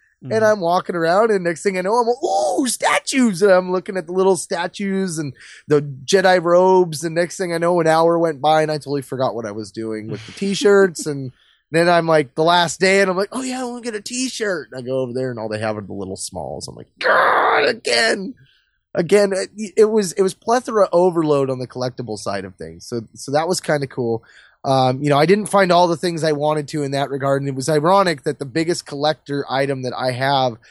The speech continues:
Speaker 2: coming back from Star Wars Celebrations came from the, uh, the Star Wars gift shop,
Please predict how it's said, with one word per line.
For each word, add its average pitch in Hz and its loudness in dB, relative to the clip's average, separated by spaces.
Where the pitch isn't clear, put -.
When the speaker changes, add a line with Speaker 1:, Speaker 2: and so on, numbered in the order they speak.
Speaker 2:
coming 156 -2
back 139 -2
from 147 -2
Star 147 0
Wars 131 -2
Celebrations 139 0
came 175 2
from 147 2
the, 135 2
uh, 120 2
the 120 -4
Star 160 2
Wars 135 0
gift 180 2
shop, 139 -2